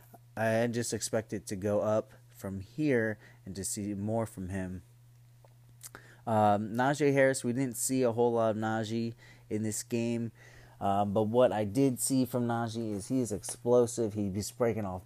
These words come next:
big runs. Definitely, definitely what we were thinking of what he was gonna be. Jalen Samuels, um, he logged twenty carries.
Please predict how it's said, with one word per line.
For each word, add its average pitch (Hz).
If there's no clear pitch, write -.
big 143
runs. 123
Definitely, 127
definitely 117
what 107
we 110
were 110
thinking 107
of 98
what 98
he 104
was 101
gonna 101
be. 113
Jalen 131
Samuels, 139
um, 101
he 113
logged 113
twenty 127
carries. 123